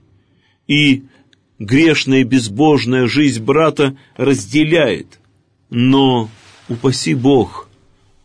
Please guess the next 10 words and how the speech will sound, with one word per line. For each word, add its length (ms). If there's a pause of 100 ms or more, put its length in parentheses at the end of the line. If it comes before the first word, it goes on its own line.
(200)
этого 380
благочестивого 1000
брата 600 (840)
радоваться 840
наказанию, 1000 (480)
которое 500
получает 680
брат 420
нечестивый. 840 (960)
Упаси 720